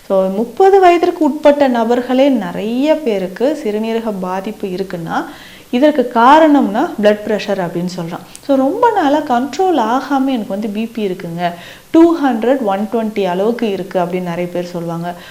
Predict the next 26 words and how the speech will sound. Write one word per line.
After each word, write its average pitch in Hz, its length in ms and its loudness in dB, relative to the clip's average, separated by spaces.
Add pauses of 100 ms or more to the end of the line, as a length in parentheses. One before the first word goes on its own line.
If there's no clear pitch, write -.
(160)
ஒன் 277 460 4
எயிட்டி, 277 540 2 (120)
ஹண்ட்ரட் 202 320 -4
அளவுக்கு 185 480 -4
இருக்கு 180 320 -6
பி 185 260 -6
பி. 185 260 -6 (240)
So, 330 100 0
இந்த 392 380 -4
மாதிரி 262 340 -2
பிளட் 208 340 -4
பிரஷர் 294 280 0 (120)
அதிகமானா 226 640 -4 (460)
டைரக்டா 277 420 2
நமக்கு 262 500 0
சிறுநீரகங்கள் 226 920 -2
பாதிப்பு 180 440 -6
ஏற்படுது. 165 720 -4 (380)
இதுல 247 280 4
என்ன 330 420 2 (300)
காரணம்னு 285 720 4
பார்த்தோம்னா, 180 360 -4
அந்த 226 200 -2
ஹை 302 320 4
பிளட் 214 360 -4
பிரஷர் 185 420 0